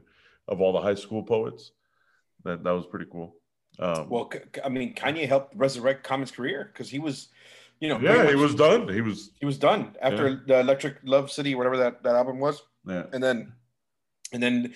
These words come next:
Speaker 2: they produced that, that album B, which is, I, dude, that, I
Speaker 1: I love
Speaker 2: can't
Speaker 1: that
Speaker 2: tell you.
Speaker 1: album. That's such a great album.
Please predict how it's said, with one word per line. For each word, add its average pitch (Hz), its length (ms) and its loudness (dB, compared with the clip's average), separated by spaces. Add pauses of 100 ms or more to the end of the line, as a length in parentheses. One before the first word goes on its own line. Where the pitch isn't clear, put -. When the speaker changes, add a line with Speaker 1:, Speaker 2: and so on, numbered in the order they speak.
(220)
Speaker 2:
they - 100 -2
produced 139 280 -2
that, 131 280 -2
that 113 160 -2
album 120 280 -2
B, 131 180 0
which 127 220 -4
is, 104 340 -14
I, 123 140 -4 (200)
dude, 113 200 -10
that, 131 280 2
I 147 60 8
Speaker 1:
I - 20 10
love 151 60 6
Speaker 2:
can't 143 160 6
Speaker 1:
that 127 120 8
Speaker 2:
tell 117 100 6
you. 113 60 2
Speaker 1:
album. 123 140 -4
That's 135 200 4
such 117 100 -2
a 110 60 -4
great 107 160 0
album. 110 260 2